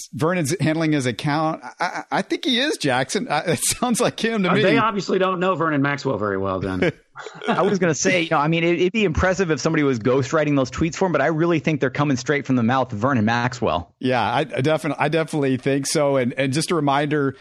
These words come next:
Speaker 1: like, if you aren't following Jackson on Twitter, which you should be by now,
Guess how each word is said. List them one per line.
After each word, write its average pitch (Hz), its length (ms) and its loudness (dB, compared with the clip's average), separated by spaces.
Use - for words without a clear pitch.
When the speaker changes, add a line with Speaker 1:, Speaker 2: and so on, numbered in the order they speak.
Speaker 1:
like, 151 140 0
if 151 100 0
you 170 200 0
aren't 151 360 -2
following 143 400 2
Jackson 127 380 0
on 123 140 0
Twitter, 127 220 -2
which 110 140 -2
you 104 60 -4
should 151 140 -2
be 156 120 0
by 143 160 0
now, 135 300 0